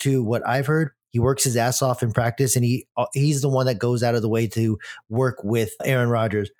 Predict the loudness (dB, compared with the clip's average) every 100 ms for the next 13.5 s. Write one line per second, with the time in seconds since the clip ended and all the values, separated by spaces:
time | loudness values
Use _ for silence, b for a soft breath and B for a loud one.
0 | B B -2 0 0 0 -2 0 0 0
1 | 0 0 0 0 -2 -8 B B B -2
2 | 0 0 -2 -2 -2 -2 -2 -2 0 0
3 | 0 -2 -2 0 0 0 0 2 0 0
4 | 0 2 0 0 0 0 -2 0 0 2
5 | 0 0 0 2 2 0 0 -2 -2 0
6 | 0 0 -2 0 0 0 -4 -4 -2 0
7 | 0 0 0 0 0 0 0 0 2 0
8 | 0 0 -2 -4 -2 0 -2 -4 B B
9 | B B -4 -2 0 -2 0 -2 0 -2
10 | -2 -2 0 0 0 0 0 0 0 0
11 | -2 -2 0 0 0 0 0 0 0 0
12 | 2 0 0 -4 -4 -4 -2 0 0 0
13 | -2 -2 0 -2